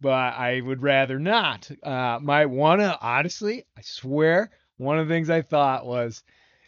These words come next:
"If I don't have electricity, I can't do the podcast." <laughs>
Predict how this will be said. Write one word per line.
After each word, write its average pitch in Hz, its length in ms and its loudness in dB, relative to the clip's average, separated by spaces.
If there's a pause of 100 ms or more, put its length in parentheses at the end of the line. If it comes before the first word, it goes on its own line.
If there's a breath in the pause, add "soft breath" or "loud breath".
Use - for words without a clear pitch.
"If 120 120 -8
I 135 60 2
don't 151 220 4
have 175 160 6
electricity, 160 680 0
I 139 60 0
can't 135 380 -4
do 139 140 -4
the 117 100 -8
podcast." - 1300 -4
<laughs> - 160 -8